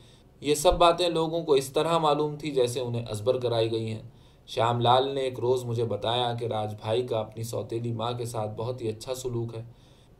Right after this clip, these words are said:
اس زمانے میں جب آمدنی کا کوئی ذریعہ نہیں تھا، باپ اور اس کی نئی بیوی اسے طرح طرح کے دکھ دیتے تھے، مگر مرحبا ہے راج بھائی کا کہ اس نے اپنا فرض پورا کیا اور ان کو سر آنکھوں پر جگہ دی۔ اب دونوں چھپر کھٹوں پر بیٹھے راج کرتے ہیں۔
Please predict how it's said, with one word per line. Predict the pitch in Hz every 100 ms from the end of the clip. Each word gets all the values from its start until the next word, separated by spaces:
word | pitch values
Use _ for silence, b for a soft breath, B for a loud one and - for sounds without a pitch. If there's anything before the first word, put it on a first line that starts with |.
| -
اس | 147 139
زمانے | 139 139 151 175
میں | 170 170
جب | 156
آمدنی | 127 123 127 135 160
کا | 151 139
کوئی | 135 127
ذریعہ | 113 110 139
نہیں | 139 120
تھا، | 113 110 113 117
باپ | 120 123 135 131
اور | 123
اس | 117
کی | -
نئی | 113 113 127
بیوی | 123 110 117
اسے | 117 117
طرح | 117 117 127
طرح | 123 113 117
کے | 113
دکھ | 107 123 123
دیتے | 127 123 110
تھے، | 113 110 - b b b -
مگر | 120 127 135
مرحبا | 113 110 110 113 143
ہے | 143
راج | 135 127
بھائی | 120 117 123
کا | 123 123
کہ | 120
اس | 113 -
نے |
اپنا | 113 120 110
فرض | - 120 120
پورا | 120 123 120
کیا | 117 120 120 B B B -
اور | 127
ان | 131 120
کو | 113
سر | 117 113
آنکھوں | 110 107 135
پر | 113
جگہ | 110 107 117 117
دی۔ | - - b b _ -
اب | 127 127
دونوں | 147 160 175
چھپر | 175 160 160
کھٹوں | 151 151 143
پر | 143 131
بیٹھے | 123 120 120
راج | 107 120 -
کرتے | 131 123 127
ہیں۔ | 120